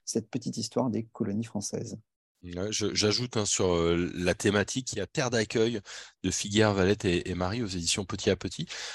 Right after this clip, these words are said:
Speaker 2: Alors, on n'est pas dans l'histoire, on est dans le documentaire, mais sur ces histoires d'immigration et de migration, on, on suit, euh, euh, deux trajets d'immigration. C'est, c'est passionnant et c'est un,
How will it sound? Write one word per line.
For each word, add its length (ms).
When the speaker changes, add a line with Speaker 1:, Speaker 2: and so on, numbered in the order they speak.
Speaker 2:
Alors, 260
on 100
n'est 100
pas 140
dans 100
l'histoire, 420
on 120
est 80
dans 100
le 100
documentaire, 600
mais 80
sur 180
ces 220
histoires 260
d'immigration 580
et 60
de 80
migration, 600
on, 260
on 40
suit, 360
euh, 120
euh, 100
deux 220
trajets 340
d'immigration. 560
C'est, 300
c'est 180
passionnant 540
et 40
c'est 140
un, 140